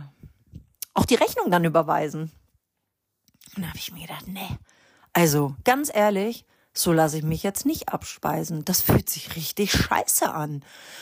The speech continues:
Und, ähm, also habe ich gesagt, ich suche jetzt das persönliche Gespräch, ich ruf an. Ich hab mich gut vorbereitet, ich hab halt alles aufgeschrieben, was ich brauche, was steht noch aus,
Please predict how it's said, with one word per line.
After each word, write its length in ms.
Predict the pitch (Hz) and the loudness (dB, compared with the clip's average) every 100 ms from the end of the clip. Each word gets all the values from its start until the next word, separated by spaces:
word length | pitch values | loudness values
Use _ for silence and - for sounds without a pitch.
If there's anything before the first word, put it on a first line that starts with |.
| - - | -20 -8
Und, 600 | - 160 151 147 147 - | -2 0 0 -2 -6 -6
ähm, 600 | 156 151 147 151 147 147 _ - - - - - - | -4 -4 -4 -4 -6 -8 _ -20 -18 -16 -20 -8 0
also 440 | 160 143 - - _ _ _ _ _ _ _ _ | 0 0 -6 -16 _ _ _ _ _ _ _ _
habe 240 | - 165 | 0 2
ich 100 | 156 | 0
gesagt, 340 | 156 165 240 - | 0 0 0 -2
ich 120 | 175 | -2
suche 200 | 196 160 | 0 0
jetzt 120 | - | -2
das 120 | 160 | -2
persönliche 580 | - 156 - 156 165 - | 0 0 2 0 0 -2
Gespräch, 420 | 147 - 160 156 | -4 -2 -4 -4
ich 220 | - - | -6 -4
ruf 180 | 254 - - | -4 -4 -6
an. 140 | 160 - - 120 | -8 -8 -10 -8
Ich 160 | 165 | -4
hab 100 | 180 | -6
mich 160 | 143 - | -6 -14
gut 180 | 160 - | -16 -2
vorbereitet, 760 | 240 254 233 214 214 208 208 | 2 2 2 -2 -2 -2 -4
ich 160 | - 175 | -6 -6
hab 120 | - | -6
halt 160 | - - | -6 -6
alles 280 | - - - | -6 -8 0
aufgeschrieben, 580 | 240 277 - 214 - 190 | 2 2 0 -4 -2 -2
was 160 | 170 - | -2 -6
ich 160 | 165 | -10
brauche, 640 | - 196 202 202 208 196 196 - - - | 0 4 4 2 0 -2 -4 -14 -20 0
was 320 | 220 269 - - - | 0 2 -4 -10 -16
steht 380 | - - 185 165 | -8 -4 -2 -2
noch 240 | 151 143 - | -4 -4 2
aus, 520 | 190 196 202 202 | 4 4 2 -2